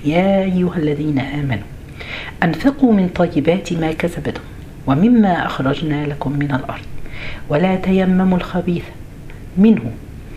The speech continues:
تنفقون، ولستم بآخذيه إلا أن تغمضوا فيه،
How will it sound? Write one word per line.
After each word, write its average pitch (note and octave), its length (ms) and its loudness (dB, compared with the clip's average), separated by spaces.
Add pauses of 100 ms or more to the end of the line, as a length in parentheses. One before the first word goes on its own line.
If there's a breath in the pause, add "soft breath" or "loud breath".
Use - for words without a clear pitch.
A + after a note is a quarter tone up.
(300 loud breath)
تنفقون، A3 640 4
ولستم F3 520 2
بآخذيه C3+ 840 2 (120)
إلا F#3 560 4
أن D3 120 -2
تغمضوا C#3+ 520 -2
فيه، C3 360 -2